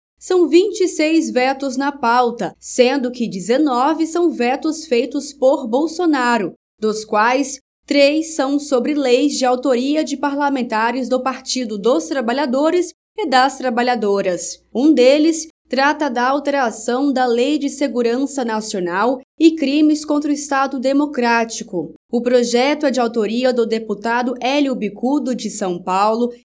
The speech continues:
e tem relatoria do senador Rogério Carvalho, de Sergipe. Bolsonaro vetou dispositivos do projeto que prevê aumento de pena para crimes contra o funcionamento das instituições democráticas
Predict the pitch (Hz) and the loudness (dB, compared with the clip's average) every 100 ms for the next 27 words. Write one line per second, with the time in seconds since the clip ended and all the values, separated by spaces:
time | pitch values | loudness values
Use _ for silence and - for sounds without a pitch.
0 | _ 285 294 294 285 269 269 262 220 247 | _ 0 2 0 2 2 0 2 0 0
1 | 277 247 247 247 254 226 214 262 285 330 | 0 0 -2 0 -2 -2 2 2 4 2
2 | 285 247 240 247 294 254 214 233 233 262 | 2 2 0 -2 -4 -4 0 0 0 -2
3 | 214 254 320 285 220 185 233 233 185 156 | -4 -4 -2 -2 -4 -2 -2 -2 -4 -8
4 | - - _ _ 208 226 254 330 294 247 | -8 -20 _ _ 0 0 2 0 2 2
5 | 277 294 233 302 320 - 285 330 302 302 | 0 0 2 0 0 0 2 2 0 -2
6 | 302 285 269 - 254 233 233 226 220 214 | 0 0 0 -4 -6 -6 -4 -2 -2 -2
7 | 196 185 208 269 269 262 269 302 294 220 | -2 2 2 2 -2 -8 -4 -2 -2 -2
8 | 262 311 277 254 294 320 302 247 247 208 | 0 2 0 0 0 0 -2 -2 -4 -4
9 | 214 247 247 240 247 254 247 240 277 262 | -2 -2 -4 -2 -4 -4 -4 0 0 0
10 | 269 - 262 269 247 285 294 294 - 269 | -4 -2 -2 0 0 -2 0 -2 0 -2
11 | 240 208 208 254 262 202 226 247 220 269 | -2 -2 -2 -2 -4 -4 -2 -2 -2 -4
12 | 277 - 262 240 233 220 214 185 202 269 | -4 -6 -6 -2 -2 -2 -4 -4 -4 -4
13 | 269 247 254 - 294 294 | -2 -2 -2 -4 -4 -4